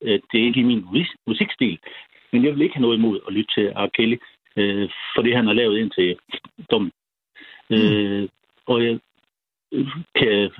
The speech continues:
Speaker 1: øh, Michael Jackson er heller ikke min musikstil, men jeg har intet imod at, at, at lytte til hans musik, fordi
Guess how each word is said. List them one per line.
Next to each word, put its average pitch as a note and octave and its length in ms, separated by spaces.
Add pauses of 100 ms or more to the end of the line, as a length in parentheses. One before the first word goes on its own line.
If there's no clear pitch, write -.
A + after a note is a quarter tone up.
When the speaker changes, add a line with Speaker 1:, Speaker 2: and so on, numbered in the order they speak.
(140)
Speaker 1:
øh, G2+ 220 (120)
Michael G2 260
Jackson A#2+ 220
er F2 40
heller A2+ 160
ikke A2 120
min F#2+ 260
musikstil, A#2+ 560
men A2+ 240 (340)
jeg G#2 80
har G2+ 80
intet C3 280
imod G#2 240 (140)
at, - 300
at, F#2+ 60 (180)
at G2 60
lytte A#2 220
til G2 60
hans F2 200
musik, B2+ 240 (380)
fordi F3+ 320